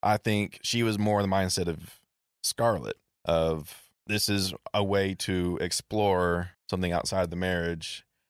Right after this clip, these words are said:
And 'cause she, she even brought up to me, you, you know, you, you, you know, doing this could split us up because, you know,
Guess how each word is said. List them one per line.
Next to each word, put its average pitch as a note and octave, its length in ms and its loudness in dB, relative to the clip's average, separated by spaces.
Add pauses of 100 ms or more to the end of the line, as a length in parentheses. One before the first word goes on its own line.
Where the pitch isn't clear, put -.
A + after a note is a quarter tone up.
(240)
And E2+ 580 0
'cause A2+ 140 -4
she, A#2 220 -4
she D3+ 120 0
even B2+ 160 -2
brought G2 200 4
up C3+ 120 2
to - 80 -12
me, E2+ 80 -2
you, E2+ 240 -2
you G2 120 -2
know, F2+ 120 0
you, G2 200 -4
you, A2 200 -4
you A2+ 100 2
know, G2 300 2 (100)
doing B2 280 0
this - 480 0 (100)
could G2+ 320 0
split F2 300 -2
us D2+ 160 -4
up C#2 180 -8 (200)
because, E2 360 -6 (380)
you F2 120 -2
know, D2 260 -4